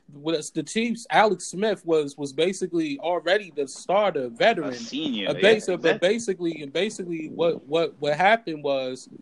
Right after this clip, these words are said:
Speaker 1: was that they know they didn't wanna keep Smith. They wanna look, they, they, they was big on Mahomes. They made that trade. You know, they made that trade up, and they said, "Okay, we're gonna sit you back for a year. We want you to,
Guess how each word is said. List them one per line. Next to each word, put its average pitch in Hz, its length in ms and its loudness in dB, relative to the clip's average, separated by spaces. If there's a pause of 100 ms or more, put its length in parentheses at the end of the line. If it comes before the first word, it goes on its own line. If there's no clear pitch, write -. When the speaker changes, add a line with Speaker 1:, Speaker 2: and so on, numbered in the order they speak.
(240)
Speaker 1:
was 143 160 -2
that 156 220 0
they 196 160 -2
know 226 240 -2
they 208 140 -2
didn't 160 300 -6
wanna 147 200 -4
keep - 240 -12
Smith. 139 340 -4
They 156 100 0
wanna 175 260 2
look, 170 200 -2
they, 170 200 0
they, 170 420 2
they 180 160 4
was 165 180 -2
big 190 300 2
on 170 180 0
Mahomes. 170 560 -2
They 143 120 0
made 165 260 -4
that 170 200 2
trade. 170 460 2 (360)
You 151 100 -2
know, 160 200 4
they 147 140 2
made 156 240 0
that 180 200 2
trade 165 320 2
up, 156 300 4
and 143 120 -6
they 160 120 -4
said, 156 280 -4
"Okay, 165 300 -2
we're 151 180 -4
gonna 165 200 0
sit 175 320 -4
you 170 180 -2
back 160 300 2
for 151 200 -4
a 143 40 -2
year. 143 320 -2
We 147 160 -8
want 151 280 -4
you 165 100 -6
to, 135 200 -2